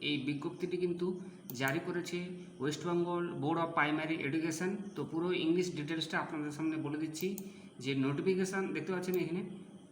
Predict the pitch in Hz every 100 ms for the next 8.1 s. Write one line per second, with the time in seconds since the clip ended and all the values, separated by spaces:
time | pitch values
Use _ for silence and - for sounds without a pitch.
0 | - - - - 127 143 180 180 180 180
1 | 190 185 185 185 - - - - - -
2 | - 160 160 170 185 185 190 - 151 143
3 | 156 139 147 - - 185 185 175 135 139
4 | 127 156 175 185 180 170 - 180 175 131
5 | 123 120 147 - 156 165 165 180 180 180
6 | - - - - - - - - 170 180
7 | 202 - - 151 151 165 170 175 165 170
8 | 190